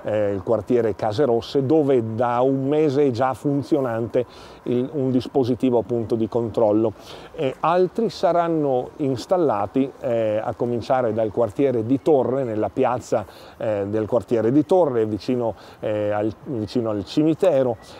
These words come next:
e poi proseguiremo verso, eh, Valle Noncello, il quartiere nord, il piazzale Sacro Cuore e i, i parchi. Anche i parchi saranno, eh, in qualche maniera videosorvegliati.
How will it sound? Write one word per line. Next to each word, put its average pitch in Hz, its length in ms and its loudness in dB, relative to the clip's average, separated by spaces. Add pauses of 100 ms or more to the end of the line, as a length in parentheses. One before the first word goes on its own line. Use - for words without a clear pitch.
e 147 120 0
poi 180 300 4
proseguiremo 147 800 2
verso, 127 560 2 (260)
eh, 113 220 0
Valle 110 300 0
Noncello, 131 920 2
il 110 200 -2
quartiere 139 500 2
nord, 165 380 2
il 110 480 2
piazzale 117 460 0
Sacro 123 280 -2
Cuore 117 1080 0
e 131 220 4
i, 127 380 4 (140)
i 175 120 2
parchi. 107 540 -2
Anche 202 320 0
i 202 120 2
parchi 127 520 0
saranno, 135 560 0 (320)
eh, 127 120 -4
in 135 300 -2
qualche 147 300 0
maniera 131 480 0 (240)
videosorvegliati. 143 1300 2